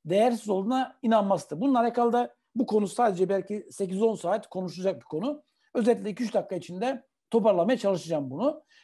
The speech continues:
Tabii insanın değerine, değer neyle ölçülür? Buna kim karar verir? Yani e, ne kadar değerlisin, ne kadar değersizsin, kim karar veriyor buna? Bunları da ifade edeceğim. Şimdi bizim dis dediğimiz bir şey var.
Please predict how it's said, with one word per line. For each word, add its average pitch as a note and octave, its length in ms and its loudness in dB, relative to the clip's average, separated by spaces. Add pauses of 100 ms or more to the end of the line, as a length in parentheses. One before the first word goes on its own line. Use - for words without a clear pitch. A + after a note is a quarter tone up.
Tabii C4 420 2
insanın C4 600 4 (720)
değerine, G#3 840 4
değer G#3 360 4
neyle G#3+ 160 4
ölçülür? F3 360 -2
Buna G3+ 180 0
kim A3+ 200 0
karar F#3+ 340 2
verir? C#3 360 -12 (120)
Yani F#3 440 0 (360)
e, E3+ 260 2
ne G3+ 260 -2
kadar G#3 340 2
değerlisin, F3+ 640 -2
ne G3 60 -4
kadar G3 400 4 (200)
değersizsin, F3 680 0
kim C#4 240 2
karar E3 320 0
veriyor C3+ 260 -8
buna? C4 300 -4 (240)
Bunları B3+ 280 2
da E3+ 40 0
ifade E3+ 480 -6
edeceğim. B3+ 380 -6 (300)
Şimdi C#4 420 0
bizim B3+ 320 0
dis D#4+ 200 4
dediğimiz B3 380 0
bir A3+ 60 0
şey F#3 260 0
var. B2 220 -8